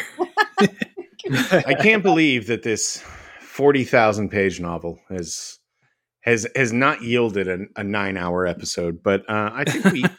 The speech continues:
Speaker 1: <laughs>
Speaker 2: I think we have hit most of the beats here. Um, so this is usually the point in the conversation where we allow our guests to tease whatever they're working on next. Obviously, y'all are working on Yellow Jackets season two.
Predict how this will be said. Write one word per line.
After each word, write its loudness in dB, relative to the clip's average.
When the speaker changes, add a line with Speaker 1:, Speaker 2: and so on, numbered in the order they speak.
Speaker 1:
<laughs> -20
Speaker 2:
I -2
think -4
we 0
have -6
hit -6
most -6
of -6
the -10
beats -12
here. -10
Um, -2
so 4
this 0
is 0
usually 2
the 0
point -4
in -8
the -10
conversation -6
where -8
we -6
allow -10
our -10
guests 0
to -6
tease -6
whatever -2
they're -2
working -6
on -10
next. -6
Obviously, 0
y'all 2
are -2
working 2
on -2
Yellow 2
Jackets -4
season -8
two. -6